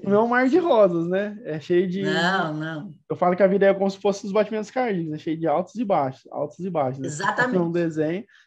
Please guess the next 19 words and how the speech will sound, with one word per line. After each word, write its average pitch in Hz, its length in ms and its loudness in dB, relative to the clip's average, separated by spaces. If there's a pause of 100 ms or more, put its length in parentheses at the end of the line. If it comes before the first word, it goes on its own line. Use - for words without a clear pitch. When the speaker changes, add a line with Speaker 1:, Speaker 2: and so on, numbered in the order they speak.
(160)
Speaker 1:
ao 165 180 2
menos 190 240 2
você 202 200 0
tá 190 120 2
aqui 185 180 -2
embaixo, 196 460 0
tá 196 80 -4
em 180 80 -4
cima, 247 300 0
às 240 40 2
vezes - 0 -
tá 190 140 2
Speaker 2:
Exatamente. 190 280 0
Speaker 1:
embaixo, 208 400 -2
e, 359 240 -6
e 226 40 0
assim 233 280 -6
vai 339 220 -4
indo. 180 240 -6